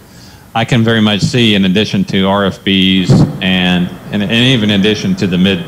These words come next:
mid block crossing here, that we would put in speed tables. That's, that's really not that much money to do that. And in combination of all that stuff, especially on electric,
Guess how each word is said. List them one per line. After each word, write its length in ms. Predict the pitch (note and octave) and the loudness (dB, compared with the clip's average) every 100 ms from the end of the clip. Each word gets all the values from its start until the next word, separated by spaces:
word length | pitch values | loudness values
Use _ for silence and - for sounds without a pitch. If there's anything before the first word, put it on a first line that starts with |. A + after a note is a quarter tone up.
| - | -6
mid 200 | A2 A#2 | -2 -2
block 300 | G2 G2 E2+ - | 0 -2 -4 -4
crossing 420 | F#2+ E2+ F2+ E2 | -4 -4 -4 -4
here, 640 | - C3 F#2+ E2+ E2+ - - - - - - | 0 0 2 0 -2 -6 -16 -20 -20 -18 -4
that 160 | G2+ | -2
we 100 | F#2 | -2
would 180 | F2+ F2 | -2 -4
put 100 | G2 | -2
in 160 | F2+ E2+ | -2 0
speed 300 | D#2 G#2 G2 | 0 -2 -2
tables. 360 | D#2+ D#2 D#2+ | -4 -4 -4
That's, 220 | D#2+ F#2+ - | -2 -2 -6
that's 360 | - G2 - | -6 -2 -2
really 180 | G2 F#2 | 0 0
not 220 | E2+ E2 | 0 -2
that 100 | F2 | -4
much 240 | E2 D#2+ - | -4 -6 -4
money 200 | F2 E2 | -4 -4
to 120 | - | -6
do 260 | D2+ E2 E2+ | -8 -8 -8
that. 440 | - - - - - - - - - - - | -10 -12 -14 -16 -20 -20 -20 -20 -20 -20 -8
And 100 | F#2+ | -4
in 120 | F2 - | -4 -2
combination 560 | A2 F#2+ F#2 G2 G2+ | -2 0 0 0 -2
of 80 | E2+ | -2
all 240 | E2+ D#2+ | -2 -2
that 140 | E2 D2+ | -2 0
stuff, 600 | B2 G2+ G2 D#2+ E2 - - - - - - - | 0 0 -2 -4 -8 -14 -20 -20 -20 -20 -20 -8
especially 440 | E2+ - C3+ D#3 C#3+ | -4 -2 0 0 0
on 140 | G#2 | 0
electric, 600 | F#2+ A#2+ - G2 F2+ - | 0 -2 0 0 0 -6